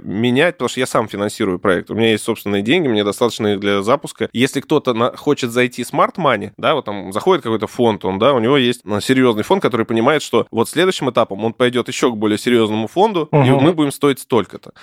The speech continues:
Speaker 1: Вот такие деньги мы готовы принимать, да, и мы готовы обсуждать и так далее. Поэтому что мы будем делать? У нас есть чёткая там маркетинговая стратегия, есть чёткая модель, сколько мне стоит привлечение одного мерчанта.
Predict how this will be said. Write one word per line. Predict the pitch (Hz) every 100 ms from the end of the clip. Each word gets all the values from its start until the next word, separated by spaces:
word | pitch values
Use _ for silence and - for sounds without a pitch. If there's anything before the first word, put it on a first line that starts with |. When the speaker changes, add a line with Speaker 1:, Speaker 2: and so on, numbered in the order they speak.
| - -
Speaker 1:
Вот | 120
такие | 135 220 190
деньги | 151 120
мы | 117
готовы | 120 113 151 107
принимать, | 95 95 98 98 98
да, | 143
и |
мы | 110
готовы | 104 147 139 107
обсуждать | - 113 104 143 170 -
и | -
так | 127
далее. | 107 95 92 - -
Поэтому | 107 117 139 135 123 - _ -
что | - 147
мы | 143
будем | 135 127 127
делать? | 117 185 143 -
У | 104
нас | 120 -
есть | 123
чёткая | - 139 123
там | 101 101
маркетинговая | 117 131 - 117 110 107
стратегия, | - 113 147 156 180 180 -
есть | 117 156
чёткая | 170 - 135 113 -
модель, | 123 123 131 143
сколько | 123 - - - 147 135
мне | 120 127 127
стоит | - 135 123 -
привлечение | 110 113 - 139 127
одного | 110 113 113 117 117 104 -
мерчанта. | 123 117 - 110 113 160